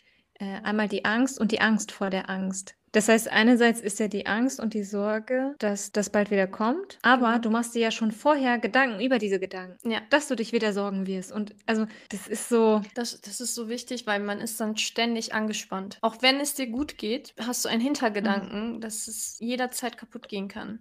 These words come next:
Speaker 2: Und das
Speaker 1: Mhm.
Speaker 2: macht einem Angst und du bist komplett angespannt. Und das war bei <laughs> mir der Fall.
Speaker 1: Ja, klar. Heftig.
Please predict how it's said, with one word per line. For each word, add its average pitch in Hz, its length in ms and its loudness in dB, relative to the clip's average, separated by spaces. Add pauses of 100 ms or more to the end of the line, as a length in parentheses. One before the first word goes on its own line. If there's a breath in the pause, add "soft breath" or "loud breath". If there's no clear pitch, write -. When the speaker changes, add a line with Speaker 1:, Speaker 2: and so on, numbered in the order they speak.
Speaker 2:
Und 220 140 -4
das 220 160 0
Speaker 1:
Mhm. 208 200 6
Speaker 2:
macht 208 300 4
einem 220 380 0 (100)
Angst 294 420 -2
und 233 120 -2
du 226 80 -8
bist 220 160 -6
komplett 233 400 -6
angespannt. 220 600 -4
Und 214 140 -6
das 220 140 -4
war 220 140 -2
bei 220 120 4
<laughs> 262 160 10
mir 233 40 8
der 233 120 6
Fall. 208 400 2
Speaker 1:
Ja, 208 640 4
klar. 233 480 2
Heftig. 208 480 4